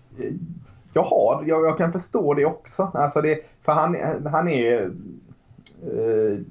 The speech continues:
det är väl en klassisk, vad säger man, nord-syd running back. Alltså han springer rätt upp. Han, han är inte den där spelaren du ska ha i, som utnyttjar counter eller puls eller traps och komma bakom eller,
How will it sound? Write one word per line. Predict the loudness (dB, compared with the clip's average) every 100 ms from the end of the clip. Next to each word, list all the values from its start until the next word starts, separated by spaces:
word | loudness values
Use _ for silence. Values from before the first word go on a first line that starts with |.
| -18 _ _
det | 2
är |
väl | 2
en | 2
klassisk, | 0 0 -2
vad | -2
säger | 0 2
man, | 4
nord-syd | 4 4 0 -4 -2 0 -2 -4 -8 -6
running | 0 2 2 2
back. | 0 0
Alltså | 0 0
han | -2
springer | -2 0 0 -2 -4 -20 -6
rätt | -2 -2 -2
upp. | -4 0
Han, | -2 -2 -10 -20 -8 -2
han | -2 -2
är | -4
inte | -4 -2 -2
den | 0
där | 2 2 0
spelaren | 0 0 0 -2
du | -4
ska | -2 -2
ha | 0 0 0
i, | -2 -6 -8 -12 -14 -12
som | -6 -4
utnyttjar | -4 -4 -4 -2 -2 0
counter | 0 0 -4 -4
eller | -2 -4
puls | -4 -4 -2 -4 -2
eller | -2
traps | -2 0 0 -2 -14 -8
och | -4
komma | 0 2 2
bakom | 2 2 0 -2 0
eller, | 0 0